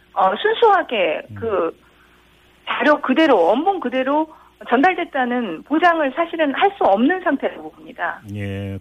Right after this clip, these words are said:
Speaker 2: 그러면 지금 앞서서 그 의원님께서는 잘 짜여진 각본대로 검찰 수사가 진행된 것 같다라고 평을 하셨는데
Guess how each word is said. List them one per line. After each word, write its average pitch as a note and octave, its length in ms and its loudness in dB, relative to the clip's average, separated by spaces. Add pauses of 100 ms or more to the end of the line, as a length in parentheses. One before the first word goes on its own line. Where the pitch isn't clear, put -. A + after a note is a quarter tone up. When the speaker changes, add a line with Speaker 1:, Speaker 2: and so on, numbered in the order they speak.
Speaker 2:
그러면 F#3+ 460 0
지금 E3 260 -6
앞서서 E3+ 480 -2
그 D#3+ 240 -2
의원님께서는 D#3 600 -2
잘 D#3+ 300 0
짜여진 A3+ 460 2
각본대로 F3+ 640 0
검찰 D#3 340 0
수사가 E3 300 0
진행된 D#3 440 2
것 D3+ 120 0
같다라고 D#3+ 840 2
평을 F#3+ 260 0
하셨는데 A2+ 880 4